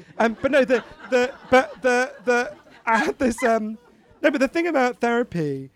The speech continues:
um, I, my strong instinct is it works. That work that Vincent Felitti did is the best evidence we have that therapy works, but it's, it's a complicated picture and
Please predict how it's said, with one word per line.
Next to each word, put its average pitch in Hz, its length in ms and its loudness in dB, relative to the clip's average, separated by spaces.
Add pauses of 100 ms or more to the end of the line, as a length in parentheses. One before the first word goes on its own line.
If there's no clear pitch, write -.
(260)
um, 185 400 0 (280)
I, 233 160 2 (120)
my 226 140 2
strong 214 340 0
instinct 180 300 -4
is 160 60 -4
it 190 100 -4
works. 226 300 2 (200)
That 226 200 -6
work 226 240 0
that 214 120 -10
Vincent 196 340 -4
Felitti 185 320 -2
did 165 140 -2
is 151 120 -4
the 151 80 -8
best - 260 -4
evidence 156 340 -8
we 165 100 -6
have 220 280 -6
that 170 160 -14
therapy 156 340 -6
works, 147 380 -10 (280)
but 202 100 -2
it's, - 260 -10
it's 185 120 -14
a 202 40 -18
complicated 190 580 -10
picture 147 380 -12
and 139 200 -14